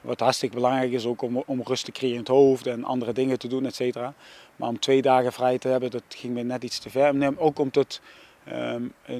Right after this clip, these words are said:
die tweede hersteldag is belangrijk om het lichaam en de geest, of ja, het klinkt allemaal zo, maar de, het, de focus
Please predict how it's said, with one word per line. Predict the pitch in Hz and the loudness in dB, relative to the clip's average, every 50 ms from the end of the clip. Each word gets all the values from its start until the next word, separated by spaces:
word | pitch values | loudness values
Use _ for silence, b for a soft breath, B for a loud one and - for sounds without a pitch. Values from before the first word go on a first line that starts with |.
| 110 | -8
die | 113 123 - | -10 -12 -8
tweede | - - 151 143 143 127 123 | 2 4 6 6 6 6 4
hersteldag | 127 123 - - - 135 139 139 135 143 143 131 | 2 2 0 2 4 6 6 6 6 6 4 4
is | 131 127 117 | 2 -6 -4
belangrijk | 120 127 135 139 139 135 131 120 | 0 0 2 2 2 0 0 -2
om | 127 127 123 131 | -2 -4 -4 -4
het | - 131 - | -6 -8 -2
lichaam | 127 135 143 - - 139 139 143 143 135 | 2 2 2 4 4 4 4 4 2 0
en | 123 123 | -2 -2
de | 117 113 | -4 -2
geest, | - 135 135 139 139 - - - | 0 0 2 2 0 -4 -8 -10
of | - 113 - - | -12 -14 -10 -10
ja, | 110 | -12
het | 98 - _ _ _ - _ _ _ _ _ _ _ _ _ | -12 -12 _ _ _ -20 _ _ _ _ _ _ _ _ _
klinkt | - - 143 135 131 | -8 -6 -4 -2 -2
allemaal | 127 123 113 | -2 -2 0
zo, | 127 131 | 0 0
maar | 135 135 127 131 - - | 2 2 -2 -2 -4 -4
de, | 123 120 120 120 120 123 - - 131 | -2 0 0 0 0 -2 -6 -8 -10
het, | 123 113 - - 127 123 117 | -14 -12 -12 -12 -10 -8 -8
de | 120 | -8
focus | - - 143 139 139 - 143 131 - - | 0 2 4 4 4 2 -2 -2 -2 -6